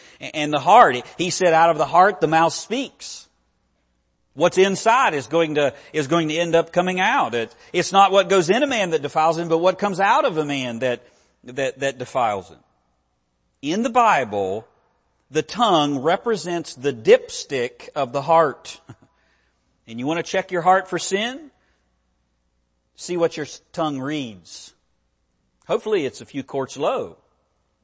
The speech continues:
But Solomon says whenever it's not, don't be shocked by that. I think one of the most ex-, uh, dramatic examples of this verse,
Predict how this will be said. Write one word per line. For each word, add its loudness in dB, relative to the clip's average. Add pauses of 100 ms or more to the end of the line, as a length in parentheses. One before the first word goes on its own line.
(640)
But -20
Solomon -4
says -4
whenever -10
it's -10
not, -6 (1120)
don't -4
be -10
shocked -2
by -6
that. -10 (1200)
I -12
think -4
one 0
of -4
the -4
most 0
ex-, -12
uh, -2
dramatic -4
examples -6
of -8
this -4
verse, -2